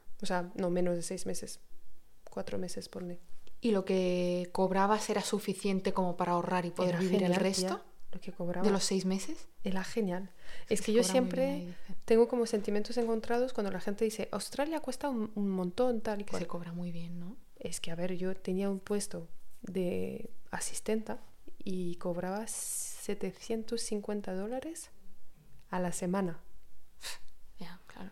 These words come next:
Speaker 1: Es que cuando me, me llegó mi primera nómina dije,
Speaker 2: Se han
Speaker 1: "Oh".
Speaker 2: equivocado.
Speaker 1: No, dije, S-, s-, setecientos cincuenta
Speaker 2: Al mes.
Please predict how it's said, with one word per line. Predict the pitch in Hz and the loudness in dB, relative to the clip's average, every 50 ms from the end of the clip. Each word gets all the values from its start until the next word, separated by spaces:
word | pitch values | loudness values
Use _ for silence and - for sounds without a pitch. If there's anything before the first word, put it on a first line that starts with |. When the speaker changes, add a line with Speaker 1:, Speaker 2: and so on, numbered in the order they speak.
| - - - - | -14 -18 -16 -14
Speaker 1:
Es | - - | -6 -4
que | - 208 | 0 2
cuando | - 208 208 208 | 4 6 6 6
me, | 208 202 202 202 - 208 | 6 6 4 4 2 2
me | 196 196 196 | 4 4 4
llegó | 196 202 214 | 4 4 4
mi | 220 226 214 | 2 2 2
primera | - 220 220 220 220 220 | 2 4 4 4 4 4
nómina | 214 214 208 214 226 277 302 277 | 2 2 2 2 2 2 2 0
dije, | 226 208 - - 185 180 180 - - - - - | 0 0 0 -2 -2 -2 -4 -4 -4 -4 -4 -2
Speaker 2:
Se | - - 202 | 0 2 2
han | 196 | 2
Speaker 1:
"Oh". | 196 | 2
Speaker 2:
equivocado. | 185 - 202 190 185 180 - 180 180 180 180 180 175 - - - - - | 2 0 0 0 0 -2 -4 -6 -4 -4 -4 -4 -6 -8 -10 -6 2 4
Speaker 1:
No, | 254 302 294 | 6 6 8
dije, | 262 247 214 240 233 | 6 6 6 6 6
S-, | 226 226 - - - | 6 4 0 -6 -6
s-, | - - - - - | -4 -2 -2 -2 -2
setecientos | - - 226 214 220 214 - 247 247 - 285 269 | 0 0 2 4 4 4 4 2 2 0 -2 -2
cincuenta | - 262 233 - 254 262 - 269 - 196 | 0 0 2 4 4 4 4 4 2 2
Speaker 2:
Al | 196 190 | 2 2
mes. | 190 185 185 185 185 - - - - | 2 0 -2 -4 -2 0 0 0 0